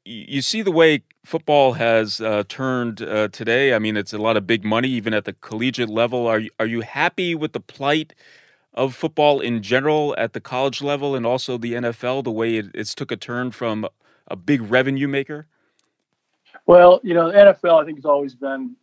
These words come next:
Speaker 2: about revenue, but the, I'm a little concerned about college. You know, this whole N I L thing is, uh, troublesome to me because, you know, it, it, while I understand,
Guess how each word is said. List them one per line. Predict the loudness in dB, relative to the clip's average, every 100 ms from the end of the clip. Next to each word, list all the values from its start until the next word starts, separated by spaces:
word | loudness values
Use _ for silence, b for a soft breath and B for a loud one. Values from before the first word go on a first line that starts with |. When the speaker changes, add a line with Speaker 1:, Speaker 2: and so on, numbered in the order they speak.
| -10
Speaker 2:
about | -4 -4 -4 _ -20
revenue, | -2 0 0 0 -2
but | -2 -6
the, | -6 -2
I'm | 2 2 0 -10 _ -4
a |
little | 0 2 2 0 -6 b b b b b b b b
concerned | -12 0 4 6 6
about | 4 4 2 -2
college. | 0 2 2 -2
You | -8
know, | -8
this | -10
whole | -10 -8 -4
N | -4
I | -4 -2
L | -2 -2
thing | -4 -4 -4 -4 -8 -8 -8
is, | -8 -10 -12 -12
uh, | -6 -6 -6
troublesome | 0 0 0 -4 -8 -8 -10 _ _
to | -4
me | -2 -2 -2
because, | -8 -2 2 2 2
you | 4
know, | 4 4 0 -4
it, | -6 -6
it, | -12 -12 -18 _
while | 4 8 10
I |
understand, | 8 4 -6 -2 0 0